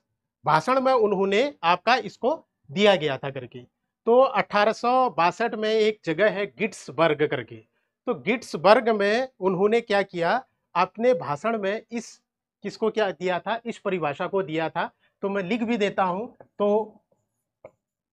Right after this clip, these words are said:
अठारह सौ बासठ के गिट्स या गेटिस भी बोलते हैं कहीं पर, कहीं पर, कहीं पर आपका गिट्स भी बोलते हैं,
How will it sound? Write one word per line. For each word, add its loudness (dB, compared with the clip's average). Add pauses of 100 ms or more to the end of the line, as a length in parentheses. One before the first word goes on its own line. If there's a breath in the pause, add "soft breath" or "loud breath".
अठारह 4
सौ -2
बासठ 0 (180)
के -4 (720)
गिट्स -4 (1080)
या 0
गेटिस 0
भी -2
बोलते 0
हैं -2
कहीं 0
पर, -4
कहीं -4
पर, -2
कहीं -2
पर 0
आपका 0 (340 soft breath)
गिट्स -4
भी -2
बोलते -2
हैं, -8